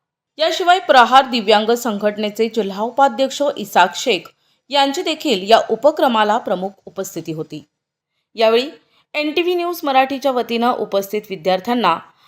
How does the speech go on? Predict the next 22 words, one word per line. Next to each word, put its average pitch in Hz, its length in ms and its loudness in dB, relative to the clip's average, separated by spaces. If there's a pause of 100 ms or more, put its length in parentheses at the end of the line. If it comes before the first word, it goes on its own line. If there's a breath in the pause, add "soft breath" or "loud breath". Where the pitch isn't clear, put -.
(140 soft breath)
बालविवाह 254 920 2
या 202 140 0
गंभीर 208 540 -2
विषयावर 214 580 0 (480)
सखोल 302 380 0
मार्गदर्शन 196 640 -4
करण्यात 170 380 -6
आले. 147 180 -8 (680)
शिक्षणामुळे 294 640 0
आयुष्यात 233 540 0
होणारे 190 340 -4
बदल, 185 460 0 (220)
योग्य 190 340 -4
निर्णय 190 380 -4
घेण्याचे 240 400 -2
महत्त्व 247 460 -2 (380 loud breath)
आणि 285 200 4
विद्यार्थी 277 600 2
दशेत 220 400 0 (500)
कोणती 302 360 0
दक्षता 294 460 0
घ्यावी 208 420 -2